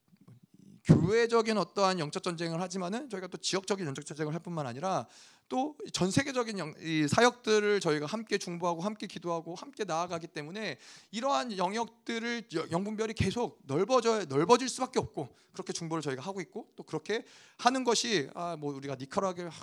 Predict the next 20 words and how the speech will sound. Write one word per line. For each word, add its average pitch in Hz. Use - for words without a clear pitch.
뭐 220
니카라과 262
나 190
가지도 -
않는데 196
무슨 175
중보냐. 151
근데 -
그렇게 262
중보를 226
할 262
때 240
우리의 214
영분별도 226
그렇고 214
그런 247
스케일도 -
자꾸 -
넓어지는 156
거예요. 110